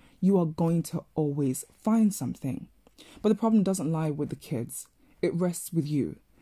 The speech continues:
the adult, and the ideas of this particular group of children from this community or background that you've brought into the class with you. And if you listen very carefully, it's always the same type of words that I use to describe the girls.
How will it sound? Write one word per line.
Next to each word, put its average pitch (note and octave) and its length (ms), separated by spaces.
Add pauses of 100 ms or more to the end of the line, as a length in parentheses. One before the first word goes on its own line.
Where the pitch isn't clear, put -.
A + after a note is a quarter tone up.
(160)
the F3 100
adult, C3+ 520 (140)
and D#3 100
the D3+ 80
ideas E3 600
of C3+ 140
this C#3 140
particular E3+ 580
group C3+ 400
of - 100
children - 540 (280)
from G#3 380
this D#3+ 200
community C#3 580
or C3 120
background A#2 640
that - 80
you've D3+ 280
brought C3 240
into - 160
the C3 80
class B2 460
with D3+ 240
you. C#2+ 240 (1120)
And A3+ 100
if A3 60
you C4 120
listen B3 220
very F#3 180
carefully, D#3+ 720 (100)
it's F#3 140
always F#3 280
the E3+ 40
same E3 320
type C#3+ 240
of C#3+ 140
words D3+ 300
that C3 100
I C3+ 60
use C3+ 300
to - 80
describe D#3 640
the - 60
girls. - 560